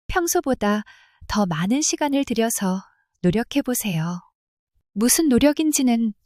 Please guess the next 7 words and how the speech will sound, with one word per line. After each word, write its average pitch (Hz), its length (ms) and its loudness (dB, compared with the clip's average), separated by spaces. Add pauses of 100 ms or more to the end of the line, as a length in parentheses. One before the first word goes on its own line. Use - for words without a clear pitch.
(340)
제가 208 320 2
굳이 202 400 0
말 170 220 2
안 160 160 0
해도 240 180 2
되겠죠? 262 640 0 (800)
물론 277 440 0